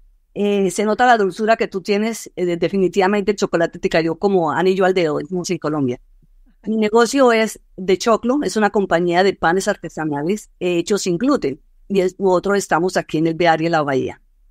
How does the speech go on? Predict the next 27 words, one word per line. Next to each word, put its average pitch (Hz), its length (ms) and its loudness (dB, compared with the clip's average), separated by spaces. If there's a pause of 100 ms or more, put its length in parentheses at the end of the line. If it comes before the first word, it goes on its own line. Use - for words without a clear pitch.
(720)
Eh, 214 440 2
sí, 247 200 -2
tengo 247 520 2
un 214 200 -14
par 226 140 4
de 240 80 -2
preguntitas. 170 640 -2
Una 262 220 2
de 240 120 2
ellas 208 380 0
es, 214 320 -4 (680)
tú 233 100 -2
dijiste 233 480 -2
que 196 120 0
tú 196 120 -4
vendiste 208 420 -2
tu 214 160 0
negocio, 165 600 -2 (680)
pero 196 240 2
sin 202 120 0
embargo 190 380 0
te 202 140 -2
ves 185 160 0
muy 220 160 -2
involucrada 190 520 -2
en 208 100 0
él. 151 200 -6